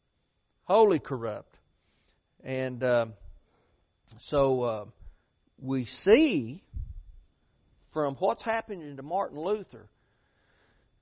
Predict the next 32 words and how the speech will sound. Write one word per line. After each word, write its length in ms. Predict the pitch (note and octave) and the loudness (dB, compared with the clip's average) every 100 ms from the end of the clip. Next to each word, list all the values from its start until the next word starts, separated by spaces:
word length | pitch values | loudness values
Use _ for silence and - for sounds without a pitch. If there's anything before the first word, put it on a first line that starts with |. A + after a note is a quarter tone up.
| _ - | _ -14
these 200 | B2 A#2 | -12 -4
new 220 | E3 F3+ | 0 6
ideas 520 | E3+ E3 F3+ F#3 C3+ | 6 6 4 4 2
began 440 | A2 B2 C#3+ C#3 C3 | 0 -10 -6 -6 -8
to 280 | C#3+ C3+ | -6 -6
erupt 760 | B2 A#2 A2 C#3+ B2+ - - - - _ _ _ _ | -6 -8 -2 0 0 -4 -14 -20 -20 _ _ _ _
into 300 | C3 A#2+ C3 | -14 -12 -10
the 80 | A#2 | -10
minds 400 | A#2+ B2 A#2+ A#2 | -8 -8 -8 -12
of 120 | G#2+ - | -18 -10
people. 400 | B2 - - _ _ _ _ _ _ _ | -10 -12 -20 _ _ _ _ _ _ _
They 80 | A#2+ | -14
began 300 | C3 C#3+ C#3+ | -12 -10 -8
to 80 | C3 | -2
listen 300 | D3 D3+ B2 | -4 -4 -10
to 40 | |
what 200 | C3+ C#3+ | -6 -6
Martin 300 | B2 C#3 C3+ | -2 -2 -2
Luther 240 | C3 E3+ G3 | -6 -8 -12
was 140 | F#3 | -12
talking 380 | - G3+ G3 G3+ | -4 -4 -4 -12
about. 300 | F#3+ G3+ G#3+ | -4 -4 -4
You 100 | D3+ | -6
know, 140 | C#3+ | -6
he 120 | C3+ E3 | -6 -8
was 120 | D3 | 0
talking 420 | E3 D#3 D3+ C3 | 4 4 2 -8
about, 460 | C3+ C3+ C3 A#2+ - _ _ _ _ _ - | 4 6 6 4 -2 _ _ _ _ _ -14
uh, 440 | A2+ G#2+ - - - _ _ _ C#3+ | -8 -6 -8 -12 -18 _ _ _ -16
the, 220 | A#2 G#2+ G#2+ _ _ | -14 -14 -18 _ _
quote, 300 | D3 C#3+ - | 0 0 -2
sacrament. 600 | C3 B2+ C#3 D3+ E3 | -2 -2 -2 -10 -10